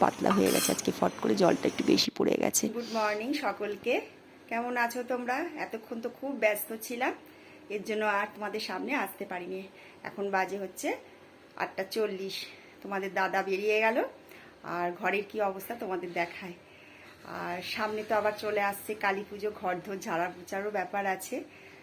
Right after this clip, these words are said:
Speaker 2: তোমাদের দাদা আজকে ঘর দোরগুলো সমস্ত ঝেড়ে দিয়ে গেছে, আর ঘরটা মুছতে পারিনি। তোমাদের দাদাই এটা করে, ঘরটা মুছে যায়, কারণ আমি তো পেরে উঠি না। আর আজকে আমাকেই মুছতে হবে, দেখাই তোমাদের আগে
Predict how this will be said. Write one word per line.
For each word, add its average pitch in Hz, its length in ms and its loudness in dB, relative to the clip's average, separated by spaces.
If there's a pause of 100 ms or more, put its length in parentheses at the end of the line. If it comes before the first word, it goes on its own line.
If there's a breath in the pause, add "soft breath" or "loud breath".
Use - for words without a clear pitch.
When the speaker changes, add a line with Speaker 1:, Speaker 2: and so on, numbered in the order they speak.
(120)
Speaker 2:
তোমাদের 185 320 2
দাদা 175 280 4
আজকে 180 260 -2
ঘর 180 220 0
দোরগুলো 180 380 -6
সমস্ত 202 440 -8
ঝেড়ে 202 260 -4
দিয়ে 190 260 0
গেছে, 196 260 -4
আর 269 180 0 (100)
ঘরটা 175 280 -2
মুছতে 180 320 -4
পারিনি। 170 280 0 (120)
তোমাদের 190 300 -4
দাদাই 185 340 -2
এটা 214 160 -4
করে, 165 320 -2
ঘরটা 165 220 -8
মুছে 175 240 -4
যায়, 170 120 -4
কারণ 180 200 -4
আমি 185 140 -4
তো 190 100 -12 (120)
পেরে 202 240 -4
উঠি 196 200 -10
না। 202 160 -6 (880 loud breath)
আর 165 220 -4
আজকে 214 280 0
আমাকেই 202 340 -2
মুছতে 208 360 -6
হবে, 202 220 -4
দেখাই 185 400 -2
তোমাদের 175 320 -2
আগে 170 200 -2